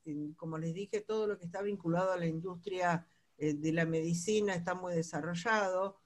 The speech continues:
mm, secadoras, bebidas, etcétera. ¿Y qué es lo, lo que compra? Son, por supuesto, productos, commodities, productos básicos de alimento, como distintos tipos de variedades de pescado, de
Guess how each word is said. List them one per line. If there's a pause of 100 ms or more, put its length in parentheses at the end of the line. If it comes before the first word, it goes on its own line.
(300)
mm,
secadoras,
bebidas,
etcétera. (460)
¿Y
qué
es
lo,
lo
que
compra?
Son,
por
supuesto,
productos, (100)
commodities,
productos
básicos
de
alimento, (420)
como
distintos
tipos
de
variedades
de
pescado,
de